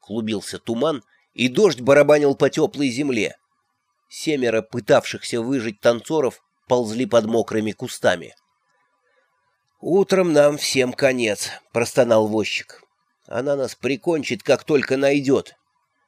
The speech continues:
«Всё будет в порядке, главное заручиться помощью железа», — возразил Джейсон. «Против неё никакое железо не поможет.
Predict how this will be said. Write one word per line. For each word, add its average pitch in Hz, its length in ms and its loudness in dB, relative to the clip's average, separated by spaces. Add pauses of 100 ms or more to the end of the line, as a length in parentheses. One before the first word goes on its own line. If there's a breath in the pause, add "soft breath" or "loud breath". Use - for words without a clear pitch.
(380)
«Всё 135 340 -4
будет 139 280 -2
в - 100 -16
порядке, 135 500 2
главное 127 540 0
заручиться 123 580 -2
помощью 127 580 0
железа», — 110 600 0 (240)
возразил 123 580 0
Джейсон. 101 520 -4 (960)
«Против 247 360 0
неё 226 340 4
никакое 214 580 6
железо 160 460 4
не 165 120 2
поможет. 147 640 0